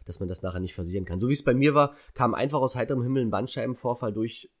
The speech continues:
falsches Training sicherlich und auch ernährungstechnische Sachen und auch mental, ja, nicht so eine große Stärke. Aber wenn die Diagnose einmal da ist,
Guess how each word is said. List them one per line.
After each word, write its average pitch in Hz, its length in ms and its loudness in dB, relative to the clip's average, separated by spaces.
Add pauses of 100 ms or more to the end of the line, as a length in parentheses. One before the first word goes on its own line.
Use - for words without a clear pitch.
falsches 107 480 -4
Training 147 320 2
sicherlich 123 460 -2
und 104 260 -4 (540)
auch - 200 -4
ernährungstechnische 123 800 -2
Sachen 110 320 -2
und 98 160 -6
auch - 160 -6 (160)
mental, 127 720 2 (360)
ja, 104 240 2
nicht 113 320 0
so 143 100 2
eine 135 100 4
große 120 300 0
Stärke. 110 540 0 (180)
Aber 117 160 -2
wenn 156 120 6
die 165 120 4
Diagnose 151 480 6
einmal 147 260 4
da 147 240 2
ist, - 360 -4